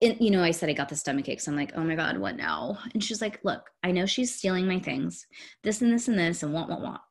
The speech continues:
So I'm like, I have already talked to her twice about it. I'm not going to beat a dead horse.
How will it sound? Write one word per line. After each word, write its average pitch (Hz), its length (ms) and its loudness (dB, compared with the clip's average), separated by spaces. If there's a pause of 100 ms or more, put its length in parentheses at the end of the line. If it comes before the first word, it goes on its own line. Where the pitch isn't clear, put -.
(440)
So 196 360 6
I'm 202 160 2
like, 196 280 0 (300)
I 220 40 0
have 247 220 0 (100)
already 240 320 2
talked - 360 -10
to 220 60 -6
her 196 200 -4
twice 170 560 -6
about 160 220 -4
it. - 160 -8
I'm 190 120 0
not 196 220 0 (240)
going 202 240 2
to 180 60 0
beat 165 260 2
a 185 40 4
dead 185 200 0
horse. 143 440 -6